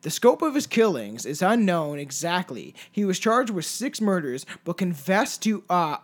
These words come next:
t-, forty-nine with an undercover agent masquerading as another inmate.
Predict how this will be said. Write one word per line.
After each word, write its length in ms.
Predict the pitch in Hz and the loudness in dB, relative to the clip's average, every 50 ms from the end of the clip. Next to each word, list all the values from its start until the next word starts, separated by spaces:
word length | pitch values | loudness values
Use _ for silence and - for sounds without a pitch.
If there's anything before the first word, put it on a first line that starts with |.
| _ - - - | _ -16 -12 -10
t-, 80 | - - | -10 -10
forty-nine 1160 | - - - - 214 220 226 226 240 240 214 185 175 185 190 185 170 139 120 95 92 92 - _ _ _ _ - - - _ | -10 -10 2 4 6 6 8 6 4 2 4 4 4 4 4 4 4 2 -2 -8 -10 -14 -16 _ _ _ _ -20 -20 -14 _
with 200 | 160 180 180 - | -4 -2 -2 -2
an 80 | 185 - - | -4 -2 0
undercover 720 | 185 196 208 214 214 214 214 - - 202 190 180 196 175 - | 2 4 4 6 4 4 4 4 2 2 2 2 0 -2 -2
agent 460 | - 185 226 233 185 151 147 139 123 117 | -2 0 0 2 0 -2 -4 -6 -8 -8
masquerading 840 | 139 156 165 185 180 - - 180 175 165 165 170 165 160 151 151 147 | -6 -2 -2 -2 -2 -2 -4 -2 -2 0 0 0 0 -2 -2 -4 -6
as 140 | 147 143 139 | -6 -8 -8
another 300 | 151 151 151 143 135 104 | -6 -6 -6 -6 -6 -6
inmate. 500 | 139 156 147 120 98 80 65 60 104 | -6 -6 -4 -6 -6 -8 -8 -12 -14